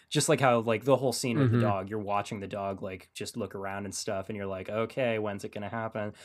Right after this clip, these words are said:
Speaker 1: The movie does a really good job of setting things up and making sure you feel them coming.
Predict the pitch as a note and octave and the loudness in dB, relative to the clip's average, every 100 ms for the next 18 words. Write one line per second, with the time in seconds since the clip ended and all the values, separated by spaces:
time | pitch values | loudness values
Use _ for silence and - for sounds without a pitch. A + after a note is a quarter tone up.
0 | - E3 D#3+ F#3 G#3+ G3+ G3 D#3 C#3 C#3+ | 0 4 6 6 4 0 0 0 2 2
1 | C3+ C3 A#2+ A2+ A2+ G#2+ - A#2+ A2 A2+ | 0 -2 0 0 0 -2 -2 0 0 -2
2 | - A2+ G#2+ A2+ A2 A2+ A2+ C3 C3+ B2 | -4 -4 -2 -2 -2 -4 -2 -2 -2 -4
3 | A#2 - A#2+ A#2 G#2+ G#2+ - - A2+ G#2+ | -6 -6 -2 -2 -2 -6 -8 -4 -2 -2
4 | G#2+ F#2+ - - F#2+ F#2+ F2 | -4 -8 -10 -8 -8 -10 -16